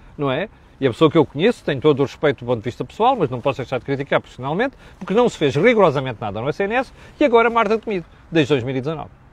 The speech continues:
Portanto, estas pessoas, estas caras estão lá. Isto é incompetência pura. Não há outra forma de designar isto.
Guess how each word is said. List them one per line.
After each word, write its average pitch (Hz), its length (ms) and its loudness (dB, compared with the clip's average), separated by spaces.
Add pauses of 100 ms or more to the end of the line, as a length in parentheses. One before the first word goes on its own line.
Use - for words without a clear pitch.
(320)
Portanto, - 260 0 (260)
estas 262 320 2
pessoas, 156 380 2
estas 254 320 2
caras 175 280 2
estão 233 180 0
lá. 208 220 -2 (920)
Isto 254 260 0
é 269 80 4
incompetência 262 600 0
pura. 240 500 4 (280)
Não 226 120 2
há 269 60 10
outra 285 300 6
forma 285 240 -2
de 226 80 2
designar 143 420 -4
isto. - 140 -20